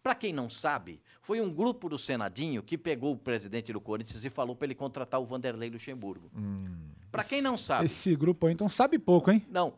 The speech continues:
Speaker 1: pediu, sabe por quê?
Speaker 3: Pediu
Speaker 1: Cê
Speaker 3: pra
Speaker 1: sa-,
Speaker 3: contratar
Speaker 1: sabe,
Speaker 3: o Luxa?
Speaker 1: sabe qual,
Speaker 3: Ah, é.
Speaker 1: qual
Speaker 3: Merece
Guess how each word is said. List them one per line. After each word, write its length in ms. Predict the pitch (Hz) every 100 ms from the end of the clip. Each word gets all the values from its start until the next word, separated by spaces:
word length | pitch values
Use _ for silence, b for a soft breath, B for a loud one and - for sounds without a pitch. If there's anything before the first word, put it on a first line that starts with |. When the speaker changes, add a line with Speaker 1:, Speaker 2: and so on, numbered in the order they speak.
| -
Speaker 1:
pediu, 280 | 170 220 208 160
sabe 220 | - 254
por 120 | 214 190
quê? 120 | 240
Speaker 3:
Pediu 180 | 156 196
Speaker 1:
Cê 60 | 208
Speaker 3:
pra 100 | 208
Speaker 1:
sa-, 60 |
Speaker 3:
contratar 480 | 220 214 190 - 208
Speaker 1:
sabe, 160 | 233 185
Speaker 3:
o 40 |
Luxa? 260 | 247 - 175
Speaker 1:
sabe 180 | 190 214
qual, 240 | 214 208
Speaker 3:
Ah, 80 | 196
é. 40 |
Speaker 1:
qual 180 | 185 220 -
Speaker 3:
Merece 360 | 226 202 262